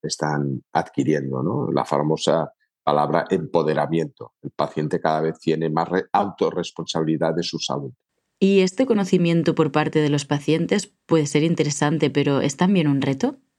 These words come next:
Speaker 1: Bueno, es un reto, es un reto porque cuando el paciente adquiere esta autorresponsabilidad, autogestión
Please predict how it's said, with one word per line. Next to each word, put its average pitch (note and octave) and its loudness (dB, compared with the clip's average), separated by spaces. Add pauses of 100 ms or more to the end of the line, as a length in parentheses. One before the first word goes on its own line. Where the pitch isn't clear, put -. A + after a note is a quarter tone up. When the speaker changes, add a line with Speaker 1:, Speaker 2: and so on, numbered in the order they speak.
(540)
Speaker 1:
Bueno, A#2 2
es B2 -2
un A2 0
reto, G#2+ 2
es F#2+ -4
un A2 -2
reto G#2 0
porque E2+ -4
cuando E2 0
el E2+ -6
paciente G2 0 (420)
adquiere F#2+ 0
esta F#2 -2 (120)
autorresponsabilidad, F#2+ -2
autogestión G2 -2